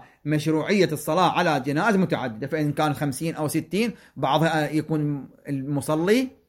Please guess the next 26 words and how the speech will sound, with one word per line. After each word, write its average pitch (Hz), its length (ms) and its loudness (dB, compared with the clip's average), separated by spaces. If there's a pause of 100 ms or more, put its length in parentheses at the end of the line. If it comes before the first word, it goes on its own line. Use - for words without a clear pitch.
(200)
على، 156 440 2
على 151 120 0
الجنائز 151 600 2
بعيد، 180 460 2 (540)
نقول 147 260 -6
هذا 170 240 -2
بعد 117 260 -6
دل 151 220 -2
الاستثناء 117 800 -6
واضح 113 460 -4
بعد. 95 500 -8 (240)
زين، 147 280 0 (640)
ومنها 175 840 6
أن 160 60 2
لا 202 300 6
يكون 214 720 2
بينهما، 156 760 4
بين 185 240 6
من؟ 147 260 2 (500)
بين 190 240 6
المصلي 208 600 4
والميت، 160 500 2 (260)
حائل، 165 600 8
حاجب 156 580 2 (640)
من 156 180 -2
ستر 156 720 -2